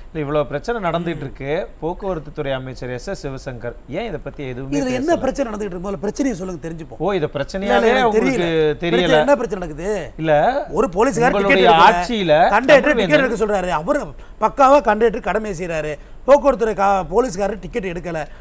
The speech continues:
Speaker 2: அதை வேற ஒருத்தர் ticket எடுத்துட்டாங்க. போலீஸ் இப்ப
Speaker 1: தமிழ்வேந்தன்,
Speaker 2: விதிமுறைகளை
Speaker 1: இந்த
Speaker 2: மீற-,
Speaker 1: விவகாரத்தை நான் விளக்கிட்டேன்.
Speaker 2: விதிமுறையை
Speaker 1: இதற்கு
Speaker 2: மீற-,
Speaker 1: ஒரே நிமிஷம், நீங்க ரொம்ப போட்டு எல்லாரையும் குழப்புறீங்க. அது வேற,
Speaker 2: ம்.
Speaker 1: அதற்கும் இதற்கும் இவங்க தான் சம்பந்தப்படுத்திடுறாங்க.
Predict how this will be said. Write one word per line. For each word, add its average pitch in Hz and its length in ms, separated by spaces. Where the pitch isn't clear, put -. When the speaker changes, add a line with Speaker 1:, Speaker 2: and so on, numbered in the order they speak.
Speaker 2:
அதை 247 200
வேற 233 260
ஒருத்தர் 208 200
ticket 202 240
எடுத்துட்டாங்க. 156 460
போலீஸ் 285 360
இப்ப 262 220
Speaker 1:
தமிழ்வேந்தன், 165 320
Speaker 2:
விதிமுறைகளை 285 520
Speaker 1:
இந்த 185 60
Speaker 2:
மீற-, 226 120
Speaker 1:
விவகாரத்தை 240 420
நான் 226 160
விளக்கிட்டேன். 190 460
Speaker 2:
விதிமுறையை 285 420
Speaker 1:
இதற்கு 269 380
Speaker 2:
மீற-, 233 80
Speaker 1:
ஒரே 277 220
நிமிஷம், 277 260
நீங்க 254 300
ரொம்ப 254 320
போட்டு 262 600
எல்லாரையும் 254 560
குழப்புறீங்க. 226 480
அது 151 360
வேற, 202 600
Speaker 2:
ம். 156 200
Speaker 1:
அதற்கும் 214 460
இதற்கும் 233 520
இவங்க 277 440
தான் 311 240
சம்பந்தப்படுத்திடுறாங்க. 240 800